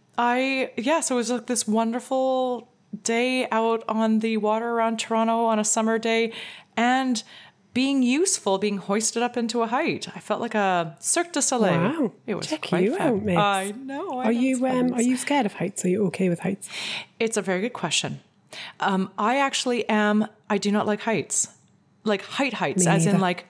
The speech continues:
Speaker 1: high-rise buildings.
Speaker 2: Yeah.
Speaker 1: Um, plastic plexiglass windows on the
Speaker 2: Yeah.
Speaker 1: top of, like, C N Tower. A-, and also, <laughs> I don't like the
Speaker 2: <laughs>
Speaker 1: thought of getting a plane crashing when I'm on that plane. Um,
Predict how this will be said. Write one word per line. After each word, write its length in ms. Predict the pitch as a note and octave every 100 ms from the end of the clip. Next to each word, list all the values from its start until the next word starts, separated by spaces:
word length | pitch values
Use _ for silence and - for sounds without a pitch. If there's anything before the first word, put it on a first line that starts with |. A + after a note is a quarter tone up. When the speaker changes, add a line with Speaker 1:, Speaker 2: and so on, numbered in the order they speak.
| _
Speaker 1:
high-rise 680 | - A3 A3+ A3 G#3 G3+
buildings. 800 | - G3+ G3+ F#3 D#3+ D#3+ F3 - - - -
Speaker 2:
Yeah. 280 | F#3+ F3 E3+ - _ -
Speaker 1:
Um, 480 | F#3 F3 E3+ E3 D#3 _ _ _ -
plastic 640 | - A3+ A3 - A3 -
plexiglass 880 | - A3+ - A3 G3+ G3+ G3 G3 -
windows 680 | F3 G#3 G#3 G3 E3+ E3+ -
on 260 | F#3+ F#3+
the 80 | F3+
Speaker 2:
Yeah. 140 | E3+ E3+
Speaker 1:
top 320 | F3 F#3 F#3
of, 340 | F3+ E3+ E3
like, 180 | F3 E3+
C 200 | - G#3
N 160 | F3+ F3
Tower. 580 | F#3 F#3 F3 D3+ D#3 - _ - F#4+
A-, 200 | D4+ C#4
and 100 | A#3+
also, 400 | D#4+ - F4+ E4+ -
<laughs> 160 | - -
I 220 | D4+ D#4+
don't 260 | E4 D#4+ F4+
like 240 | F4 F4
the 160 | F4 E4 C4 -
Speaker 2:
<laughs> 100 | -
Speaker 1:
thought 340 | - D4 C#4+ C#4
of 300 | C4+ B3 - -
getting 300 | A3 B3+ B3
a 60 | A#3+
plane 840 | A#3 - B3+ B3 B3 A#3+ A3+ G#3+ - _
crashing 760 | - A3 G#3+ G#3+ G#3+ G3 F#3+
when 100 | F#3+
I'm 160 | G3 F#3+
on 160 | F#3 F#3
that 200 | F3+ -
plane. 400 | F3+ E3 A3 C#4+ - - - - -
Um, 320 | F#3 F3+ D#3+